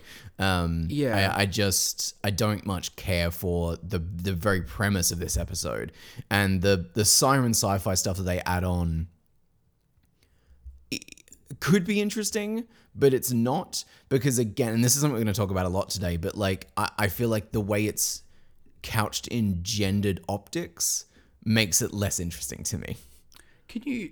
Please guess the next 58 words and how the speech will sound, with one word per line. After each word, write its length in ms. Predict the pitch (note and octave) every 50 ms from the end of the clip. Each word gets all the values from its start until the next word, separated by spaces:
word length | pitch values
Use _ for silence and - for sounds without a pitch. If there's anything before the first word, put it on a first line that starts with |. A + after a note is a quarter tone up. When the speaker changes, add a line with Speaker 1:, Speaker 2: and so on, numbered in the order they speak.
| - -
Speaker 2:
can 140 | - - D3
you 60 | C3+
talk 240 | B2+ - B2+ A#2+ -
a 40 | A#2+
bit 140 | B2 - G#2
more 140 | A2 G#2
about 240 | G#2 G2+ G#2+ G2 -
that? 160 | - B2+ E3+ -
I'm 120 | - A#2+ B2+
not 140 | B2 -
sure 500 | - - - A#2 A2 A2 G#2 G#2+ G#2 G#2 - _ _
what 120 | - G#2+ -
you 80 | F#2+
mean 160 | - G2+ G2 G2
in, 60 | F#2
Speaker 1:
Well, 80 | A#3 C#4
like, 100 | - -
Speaker 2:
in 60 | -
Speaker 1:
the, 80 | B3+
Speaker 2:
reference 280 | B3 A#3 - - - -
to 40 | - -
Speaker 1:
the 80 | A#3
Speaker 2:
pirate. 120 | A3+ - -
Speaker 1:
siren 340 | A#3+ A#3 A#3+ A#3 A#3 G#3+ G3
herself, 600 | F3 F3 D#3 C#3+ - - C#3+ A2+ - - - -
right? 240 | - - - F2 -
Like, 220 | - C#3+ D3 -
and 140 | - E3 E3+
I, 60 | D#3+ E3 D3
I 100 | - D3 E3
understand, 400 | F3 F#3 F3 D#3+ - D3+ D3 C#3+
like, 140 | B2+ A2+ -
the 60 | B2+
concept 560 | - - - - C3+ B2 A2+ - B2 G2 F#2
of 100 | A2+ G2
a 60 | G2+
siren 400 | G2 - A#2+ G2+ G2 F#2 F2+ F2
historically, 600 | F2 F#2 E2+ - - D#2+ D2+ B1+ - - - - - -
right? 260 | - C2+ C2 A#1 B1
But 100 | - G#2+
I 80 | G#2+ G2+
think 200 | F#2 A2+ G#2+ -
that 220 | G#2+ G2+ - -
when 140 | G2 G#2 G#2
you're 80 | G#2 G#2
doing 160 | G#2 A#2 A2+
something 200 | G#2+ - A2 G2
like 100 | F#2 F2+
Doctor 240 | - G2+ E2+ - F2+
Who, 80 | F2+ F#2+
you 160 | F2+ E2+ F2
can 120 | F2+ F#2+ E2+
do 180 | F2 E2+ D#2+ D2+ -
interesting 520 | - F2 F2 E2 A2+ - - - C#2 C#2+ C#2+
things, 400 | - E2 D2 - - C2 C2 -
right? 200 | A#1 B1+ C#2 - - - - -
Speaker 2:
Hmm. 200 | C3 B2 A2 F#2 F2
Speaker 1:
And 420 | - G#2 G#2+ G#2 G2+ G2+ G2+ F#2+